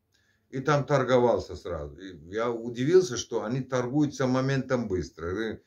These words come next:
сто долларов говорили. Я вот так, это сам, они уже до восьмидесяти дошли. Вот. Потом,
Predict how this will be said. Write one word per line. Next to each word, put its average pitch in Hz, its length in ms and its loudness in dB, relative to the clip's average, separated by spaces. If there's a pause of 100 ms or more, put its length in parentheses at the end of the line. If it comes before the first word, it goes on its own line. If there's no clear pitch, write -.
(260)
сто 180 340 2
долларов 110 400 4
говорили. 85 460 -2
Я 120 240 2
вот 131 240 0
так, 131 240 0
это 127 200 -4
сам, 147 300 -2
они 135 200 4
уже 143 260 4
до 120 140 6
восьмидесяти 101 600 -2
дошли. 73 520 -12 (1300)
Вот. 82 540 -4 (560)
Потом, 143 440 -4